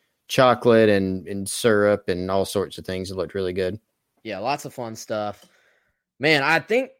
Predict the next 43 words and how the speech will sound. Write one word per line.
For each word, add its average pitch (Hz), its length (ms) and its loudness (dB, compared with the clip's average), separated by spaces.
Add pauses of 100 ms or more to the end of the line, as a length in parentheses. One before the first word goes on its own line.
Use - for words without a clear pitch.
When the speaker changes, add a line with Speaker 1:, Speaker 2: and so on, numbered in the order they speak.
(500)
Speaker 2:
I, 170 200 0
I 165 80 4
tried 240 220 4
to 269 100 -6
tell 240 180 4
everybody 202 360 2
bye 135 640 0 (360)
on 117 560 -6
Tuesday 104 720 -8 (920)
for 131 120 -8
New 127 120 -4
Year's, 113 380 -4
but 143 160 -4
we 147 120 -2
had 196 200 4
to 180 60 -8
do 139 160 -2
a 107 40 -8
show 110 220 -6
today, 82 320 -20
man. 90 180 -20
We 127 120 -4
absolutely 117 460 -4
had 95 200 -10
to 101 140 -14
after 98 240 -12
that. 107 300 -6 (600)
So, 131 680 0 (840)
yeah, 170 200 2
Happy 170 360 0
New 170 160 0
Year 208 240 0
to 196 80 -2
everybody. 185 640 0 (1200)
Hopefully 185 400 2
y'all 165 180 4
got 170 220 0
some 156 140 -8
cool 160 260 -2
plans 160 540 -4
for 165 120 -6
New 170 140 -6
Year's. 170 540 -6